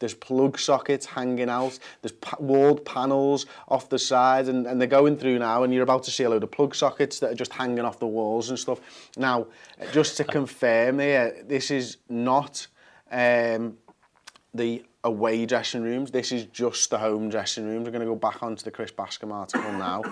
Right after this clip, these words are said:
<coughs> and if we scroll down right to the bottom of that somewhere. Um, however,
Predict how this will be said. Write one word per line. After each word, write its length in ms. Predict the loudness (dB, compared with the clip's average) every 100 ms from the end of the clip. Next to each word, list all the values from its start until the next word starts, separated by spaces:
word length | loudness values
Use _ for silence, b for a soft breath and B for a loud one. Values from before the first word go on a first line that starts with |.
| -14
<coughs> 200 | -18 -12
and 80 | -12
if 100 | -8
we 60 |
scroll 400 | -10 -4 -2 -2
down 220 | -4 -6
right 240 | -6 -6 -8
to 100 | -10
the 60 |
bottom 400 | -8 -6 -6 -8
of 80 | -4
that 240 | -2 -2 -4
somewhere. 560 | -6 -4 -2 -2 -2 -8 B B
Um, 520 | -4 -2 -2 -4 -6
however, 760 | -10 -4 0 2 2 2 0